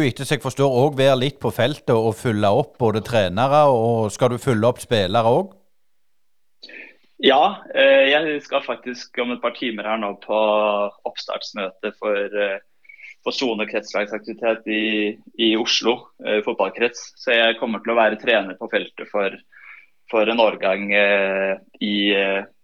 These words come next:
Speaker 2: til å starte med sonelags, eh, regi. Eh, og etter hvert, eh, er jeg veldig lysten på også å ut og holde litt kurs selv og, og møte,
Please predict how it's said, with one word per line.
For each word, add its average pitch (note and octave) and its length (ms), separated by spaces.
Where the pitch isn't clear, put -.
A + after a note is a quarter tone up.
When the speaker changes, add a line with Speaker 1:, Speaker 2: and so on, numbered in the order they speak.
Speaker 2:
til A#2 160
å A2+ 80
starte A2 240
med G#2 80
sonelags, G2+ 720
eh, G2 540
regi. A#2 380
Eh, G2+ 640
og G2+ 480
etter A#2 240
hvert, - 340
eh, G#2+ 540
er G#2+ 240
jeg G#2+ 100
veldig G2+ 260
lysten A2 280
på G#2 80
også G2+ 240
å G2+ 220
ut G2 240
og G2 320
holde A#2 220
litt A#2 160
kurs A#2+ 340
selv C3 320
og, A2+ 460
og A#2+ 100
møte, G#2+ 440